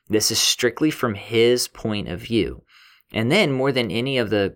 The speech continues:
classic noirs, uh, this has a much more h-, handheld shots. And so we, we feel like we, we are watching,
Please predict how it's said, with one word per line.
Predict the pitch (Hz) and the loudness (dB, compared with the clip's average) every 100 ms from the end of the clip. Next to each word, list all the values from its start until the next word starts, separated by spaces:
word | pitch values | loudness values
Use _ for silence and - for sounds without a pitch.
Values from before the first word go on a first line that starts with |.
| - | -6
classic | - 101 - 95 | 0 0 0 -4
noirs, | 95 95 127 104 90 87 - - - - | -4 -2 -2 -2 -4 -6 -10 -14 -16 -2
uh, | 95 | 0
this | 90 117 - | 2 0 0
has | 135 - | 0 -2
a | - 101 | 0 0
much | 107 104 107 123 | 0 -4 -4 -4
more | 120 - - - - | -4 -6 -14 -18 -12
h-, | - | -6
handheld | 196 135 69 - | -6 -4 -6 -6
shots. | - 67 - - - - - - | -6 -8 -10 -10 -12 -20 -16 -4
And | 135 | 0
so | - 139 127 - - - | 2 4 2 0 -14 -8
we, | 113 147 | 0 0
we | 143 139 | 2 0
feel | 123 143 | 2 2
like | 127 | 0
we, | 123 - | -2 -2
we | 127 127 | 2 2
are | 139 | 2
watching, | 127 107 113 117 123 - - 82 80 | -2 -4 0 2 2 0 -2 -4 -10